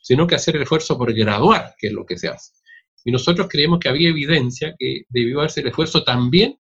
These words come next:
por evitar, prevenir, cortar la cadena de contagio, y ahí se debieron haber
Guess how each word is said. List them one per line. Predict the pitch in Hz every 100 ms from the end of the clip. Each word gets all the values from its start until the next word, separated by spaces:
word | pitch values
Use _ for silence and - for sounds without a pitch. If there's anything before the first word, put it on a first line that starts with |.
| _ _ _ _
por | 147 165 175 _ _ _ -
evitar, | 123 123 147 156 135 90 - _ _ _
prevenir, | - 123 120 127 165 135 - _ _ _ _
cortar | 127 - - 156
la | 151
cadena | 131 131
de | 127
contagio, | 117 127 147 147
y |
ahí | 127 170
se | 175
debieron | 156 147 139
haber | 135